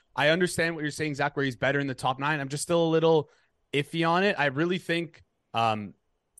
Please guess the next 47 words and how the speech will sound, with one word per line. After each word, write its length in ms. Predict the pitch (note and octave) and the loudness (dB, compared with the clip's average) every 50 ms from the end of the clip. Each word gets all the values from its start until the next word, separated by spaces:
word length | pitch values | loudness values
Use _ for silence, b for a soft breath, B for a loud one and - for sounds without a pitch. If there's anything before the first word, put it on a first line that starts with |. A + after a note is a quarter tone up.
| _ _ _ _ _ - | _ _ _ _ _ -18
th-, 100 | - - _ _ _ - | -18 -18 _ _ _ -10
again, 360 | C3 C#3 B2+ C3+ B2+ A2+ A2 A2 | -6 -2 0 0 0 -2 -2 -2
Järnkrok 380 | A#2 B2+ C3+ C#3+ - D3+ C#3 C3 | 0 0 0 0 0 -2 -2 0
is 120 | C3+ A2+ | -2 -2
more 240 | A#2+ B2 C3 C#3 C3+ | 0 2 2 2 2
in 200 | A#2 B2+ B2 B2 | 2 0 -2 -2
this 160 | B2 A#2+ - | -4 -4 -2
top, 320 | - C3 B2 B2 - - _ _ | 2 2 2 2 2 -2 _ _
top 220 | - C3 B2+ A#2+ - | 0 0 0 0 0
six 260 | - C#3 B2+ - - | -4 -4 -4 -4 -4
role 220 | A#2+ B2+ C#3+ D3+ - | -2 0 2 2 2
as 160 | B2 A#2+ A2 | 0 -2 -2
a 60 | A#2 | -4
result 280 | A#2 A2+ A2+ B2 A#2+ - | -6 -4 -2 -4 -4 -4
of 100 | A2+ - | -6 -8
his 180 | B2+ C3 B2+ | -8 -8 -6
play. 240 | - - C3+ C3+ C3+ - _ - | -4 -2 -2 -2 -2 -4 _ -4
Or 120 | C3 B2 | -4 -2
sorry, 220 | - C3 G#2 F2 - _ _ _ _ _ _ | -2 -2 -4 -6 -8 _ _ _ _ _ _
it's 120 | - C#3+ - | -6 -2 0
the 100 | D#3+ C#3+ | 2 2
opposite 440 | - D#3+ F#3 D#3 E3+ E3 - E3+ D3 | 4 4 2 2 0 -2 -2 0 0
of 80 | C3+ | 0
the 80 | A#2+ B2+ | -2 -4
first 240 | - C#3 C#3 B2+ - | -2 -2 -2 -2 0
line 140 | B2+ A#2 A2+ | -2 -2 0
where 140 | A#2 A#2+ | 2 2
I 80 | A#2+ A#2 | 2 2
think 240 | - C#3+ C3 A2 G#2 | 0 -2 -4 -4 -2
Bunting, 400 | - C3 C3+ - C#3+ C#3 B2+ A2 b b b b b _ _ _ _ _ _ _ - | -4 -4 -4 -4 -6 -6 -6 -8 b b b b b _ _ _ _ _ _ _ 0
they're 100 | C#3+ D3+ | 0 2
not 180 | D#3 E3 E3 | 4 2 2
gonna 140 | - F3 F3 | 2 2 2
give 200 | D#3+ D#3 D#3+ C3+ | 2 0 -2 0
Bunting 300 | - C#3+ C#3 C3+ D3 C3+ | 0 0 0 0 -2 -4
the, 80 | C3 B2 - - | -4 -6 -6 -4
the 100 | - B2 | -6 -4
top 220 | - - B2+ B2+ B2 | 0 2 2 2 2
six 240 | - C3+ C3 - - | 0 -4 -4 -4 -4
just 260 | - C3 B2 - - | -4 -4 -2 -2 0
yet. 220 | A#2 C3+ E3 - | 0 0 0 0
They're 100 | B2 B2+ | 0 -2
gonna 200 | B2 C#3+ C#3+ B2+ | -2 -2 -2 -2
make 260 | A#2+ A#2+ C3+ C#3+ C3+ | -2 0 -2 -2 -2
him 180 | - C#3+ B2+ A2+ - | -4 -6 -6 -6 -6
earn 220 | G#2+ A2+ A2+ A2+ C#3+ | -8 -8 -6 -4 -4
it, 240 | E3+ F#3+ F#3 - | -6 -6 -8 -12